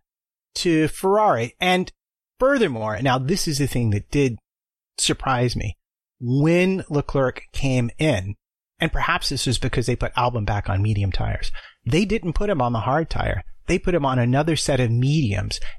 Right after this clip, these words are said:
and that was a disastrous choice by them. Utterly disastrous, because they left themselves no flexibility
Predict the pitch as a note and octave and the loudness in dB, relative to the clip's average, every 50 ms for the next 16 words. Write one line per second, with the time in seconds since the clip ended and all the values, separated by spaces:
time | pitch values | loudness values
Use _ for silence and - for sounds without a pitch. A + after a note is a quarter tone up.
0 | - - D3 C#3+ C3 B2 G#2+ G#2 G#2+ G#2+ B2 D#3 D#3+ F3+ E3+ D3 - - C3+ D3+ | -4 -2 0 0 0 -2 -4 -6 -8 -4 -2 0 2 2 2 2 0 -2 -4 -6
1 | - - - C3+ B2 A2 G#2 A#2+ A#2 G#2 G2+ G2+ F#2+ F#2+ B2+ C3 D3+ E3 D#3+ - | -6 -4 -2 -2 -2 0 0 0 0 0 0 0 0 2 2 2 2 2 0 -2
2 | - - D3 B2 - - - - - C3 A#2+ A#2 G#2 - - - F#2 F2 F2+ - | -4 -4 -2 -2 -2 -2 -2 0 0 2 2 2 0 -2 -2 -2 -2 -2 -2 -2
3 | G#2 F2+ E2+ E2+ - _ _ _ _ _ _ F3+ F#3+ G#3 G3 F#3+ F3 D#3 D3+ C3+ | -2 -4 -4 -6 -8 _ _ _ _ _ _ 2 4 4 4 4 2 2 -2 -2
4 | B2 A2 A#2 A#2+ A2+ A2 A2 G#2 - - F#2 F#2 - - A#2 - - C3+ - C3 | -2 0 0 2 2 2 2 0 0 -2 -2 -2 -2 -4 -4 -2 -2 -2 -2 -2
5 | B2 C3+ C3+ - - - A#2+ - - B2 A2+ G#2+ - A#2 A2+ A#2 A#2 A#2+ C3+ F3 | 0 0 0 -2 -2 -4 -6 -4 -2 -2 -2 -2 0 0 2 2 2 4 2 2
6 | F#3 - G3 F#3+ - - - D3+ A#2 G2 F#2+ G2 - - C#3+ F3+ | 2 0 0 -2 0 -2 -4 -2 -2 -2 -4 -4 -4 -4 -6 -8